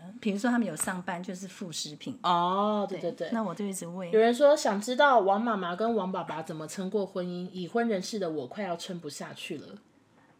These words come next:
Speaker 1: 呃，就是，呃，呃，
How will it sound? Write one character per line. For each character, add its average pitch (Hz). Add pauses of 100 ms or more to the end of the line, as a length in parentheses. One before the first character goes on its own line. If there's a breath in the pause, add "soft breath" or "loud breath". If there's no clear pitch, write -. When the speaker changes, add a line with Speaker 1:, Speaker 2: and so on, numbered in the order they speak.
(560)
Speaker 1:
呃， 226
就 294
是， 277
呃， 170 (640)
呃， 208